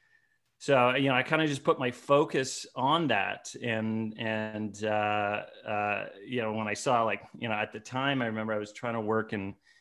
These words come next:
you know, doing work in features, doing storyboarding and, and, and the odd jobs. Um, but then, you know, Pixar came out with, I think, The Incredibles. And I was like, "That is the thing I want."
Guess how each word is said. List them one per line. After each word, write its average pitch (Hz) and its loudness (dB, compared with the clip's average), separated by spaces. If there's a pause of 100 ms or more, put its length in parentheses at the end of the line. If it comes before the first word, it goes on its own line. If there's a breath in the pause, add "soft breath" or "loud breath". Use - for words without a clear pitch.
(340)
you 104 -8
know, 98 -6
doing 110 -6
work 110 -2
in 98 -8
features, 117 -4
doing 98 -8
storyboarding 107 -2
and, 98 -8
and, 98 -6
and 101 -6
the 104 0
odd 104 0
jobs. 98 -2
Um, 98 -4
but 98 -10
then, 98 -6
you 107 -6
know, 95 -4
Pixar 110 -2
came 110 -4
out 104 -4
with, 104 -10
I 98 -10
think, 104 -10
The 104 -8
Incredibles. 98 -4
And 98 -6
I 98 -4
was 98 -6
like, 95 -4 (440 soft breath)
"That 135 4 (320)
is 120 -6
the 113 -8
thing 107 0
I 101 2
want." 92 -4